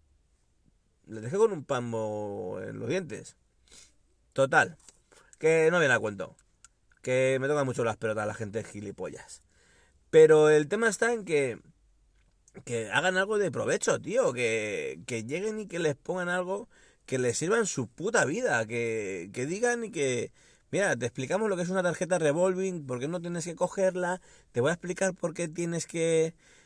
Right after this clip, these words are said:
eh, coger, eh, no tienes que comprar activos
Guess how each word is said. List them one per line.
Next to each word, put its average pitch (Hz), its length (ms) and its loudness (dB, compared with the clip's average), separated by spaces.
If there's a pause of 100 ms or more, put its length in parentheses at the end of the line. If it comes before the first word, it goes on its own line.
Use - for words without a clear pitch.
(160)
eh, 147 640 4
coger, 156 680 4 (220)
eh, 147 680 2
no 123 500 -2
tienes 170 220 0
que 165 60 -4
comprar 160 320 2
activos 165 680 0